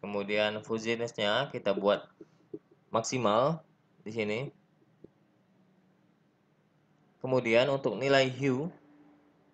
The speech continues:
pada praktik kali ini kita rubah nilainya menjadi minus lima puluh lima.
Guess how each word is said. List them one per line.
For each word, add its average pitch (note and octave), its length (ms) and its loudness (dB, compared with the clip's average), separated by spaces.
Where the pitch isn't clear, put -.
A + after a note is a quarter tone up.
pada A2+ 160 2
praktik D3 400 -2
kali A2+ 320 0
ini A#2+ 320 -4
kita G2 640 -2
rubah A#2+ 640 2
nilainya G#2 560 0
menjadi F#2+ 560 -2
minus A2 400 -4
lima G2+ 240 -2
puluh G#2 160 0
lima. A2 480 0